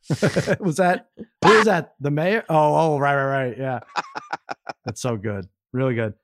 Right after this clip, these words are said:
Speaker 1: Uh,
Speaker 2: Spoiler
Speaker 1: we,
Speaker 2: alert.
Speaker 1: we have a game. Yeah, someone in The Wire has hair, if you didn't know. Uh,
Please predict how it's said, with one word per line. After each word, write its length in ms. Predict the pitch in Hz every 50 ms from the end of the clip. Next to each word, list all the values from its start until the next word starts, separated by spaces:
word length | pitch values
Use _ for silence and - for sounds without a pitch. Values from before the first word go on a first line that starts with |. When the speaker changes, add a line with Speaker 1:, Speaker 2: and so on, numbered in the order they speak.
| _ _ _ -
Speaker 1:
Uh, 300 | 151 151 156 156 156 135
Speaker 2:
Spoiler 140 | 131 120 113
Speaker 1:
we, 40 | 110
Speaker 2:
alert. 320 | 101 98 95 95 98 - _ - - - -
Speaker 1:
we 220 | 156 170 226 254
have 200 | 247 240 208 180
a 40 | 202
game. 440 | 170 160 196 185 180 180 175 175 170 160
Yeah, 240 | 156 151 147 131 127
someone 400 | 120 - 160 170 185 180 175 170
in 100 | 165 156
The 80 | 151 147
Wire 240 | 151 151 151 143 131
has 140 | 127 110 95
hair, 380 | 127 131 123 110 101 90 87 _ _ _ -
if 180 | - 107 - -
you 80 | 123
didn't 160 | 117 123 123 113
know. 120 | 110 101 - _ _ _ _ _
Uh, 300 | - 147 147 147 143 123